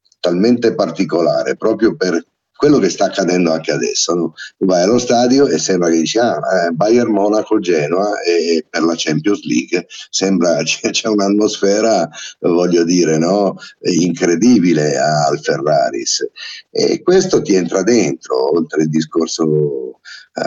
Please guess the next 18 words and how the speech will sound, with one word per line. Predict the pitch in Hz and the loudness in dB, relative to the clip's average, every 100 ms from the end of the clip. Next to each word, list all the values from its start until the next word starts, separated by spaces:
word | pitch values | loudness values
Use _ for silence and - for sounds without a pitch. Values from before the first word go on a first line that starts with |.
| - | -4
appunto | - - - - - 62 | -4 -6 -10 -6 -2 -2
di | 69 | -2
una | 64 | -2
maglia | 65 71 71 71 | 0 0 0 -2
gloriosa, | - 69 110 160 151 98 76 | 0 2 4 4 4 2 0
di | |
una | 76 69 | -2 -2
maglia | 76 78 71 | -2 0 0
che | 69 | 0
ha | 65 - | -2 -2
fatto | - - - | -8 -8 -6
la | 60 | -4
storia, | - 156 147 120 85 76 | 0 2 4 4 2 0
che | 82 | 0
di-, | 82 90 - - - - _ _ | 0 0 -2 -2 -4 -6 _ _
tutte | - 151 170 | -4 0 2
queste | 123 117 131 | 2 2 0
cose, | 127 147 147 123 101 | 2 2 4 4 2